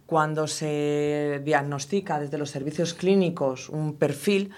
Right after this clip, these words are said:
eh, o nosotros, ¿no? Desde, tú eres orientador también, eh, en educación no diagnosticamos, detectamos necesidades educativas, tenemos una, unos referentes, ¿no? Entonces, si tú, por ejemplo, tienes un niño que estás evaluando por un trastorno de lenguaje,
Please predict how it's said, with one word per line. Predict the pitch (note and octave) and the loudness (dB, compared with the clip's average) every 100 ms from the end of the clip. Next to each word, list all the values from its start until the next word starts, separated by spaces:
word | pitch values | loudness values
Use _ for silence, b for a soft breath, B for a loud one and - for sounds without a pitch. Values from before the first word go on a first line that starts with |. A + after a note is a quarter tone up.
| B B B | B B B
eh, | - D#3+ D3+ | 2 4 4
o | C#3+ | 2
nosotros, | C3+ - F3+ F3+ C#3+ D3+ | 0 4 4 4 -4 -4
¿no? | F3 B3+ | -4 0
Desde, | D#3 C#3+ C#3+ C#3 C3+ | 0 0 0 0 0
tú | C3 | -4
eres | C#3+ C#3 | -8 -6
orientador | C#3+ C#3 C#3 C#3 E3 | -4 0 2 4 2
también, | E3+ D3 C#3+ D#3+ E3+ F#3 | 0 -6 -2 0 0 -2
eh, | - C#3+ C#3 C3+ C3+ C3+ C3 | 0 2 2 4 2 0 0
en | D3 | 2
educación | C#3 C3+ C3+ - D3 | 2 4 2 2 2
no | C#3 | 2
diagnosticamos, | C#3 C#3 C3+ C3 D3 D#3 D3 | 0 -2 -6 -2 0 0 -2
detectamos | C#3 C3 C#3 C#3 | -6 -6 -4 -2
necesidades | C#3+ C#3 C3+ C3+ C#3 C#3 | -4 -4 -4 0 0 0
educativas, | D#3 D3+ D#3+ E3+ F#3+ B B B B B - | 0 0 0 0 -2 B B B B B 4
tenemos | F#3 F3+ F3+ | 8 8 8
una, | G3 F#3+ F#3+ | 6 6 6
unos | F#3+ F3+ F3 | 2 2 4
referentes, | F3+ F3 D3 C3+ B2+ B2+ - - | 4 2 0 -2 -4 -8 -10 -10
¿no? | F3 F#3+ B B - | -10 -10 B B 0
Entonces, | D#3+ D#3+ | 4 4
si | D#3+ | 2
tú, | D3 D#3 | -2 0
por | D#3 | 0
ejemplo, | D3+ - D#3+ D3+ D#3 | 0 0 -2 0 0
tienes | D#3 D#3 D3 C#3+ - | 2 0 0 -2 -4
un | D#3+ D3 | -2 2
niño | F3+ F#3+ | 2 2
que | D#3 | 0
estás | C#3 C#3+ | -4 -4
evaluando | D3+ D3+ D#3 F3 | -2 0 2 0
por | E3 C#3+ | -2 -4
un | |
trastorno | C#3 C#3 D3+ D3 | -4 -4 -2 0
de | C#3+ | 0
lenguaje, | C#3 C#3 D#3 E3 A3 | -2 2 4 2 -4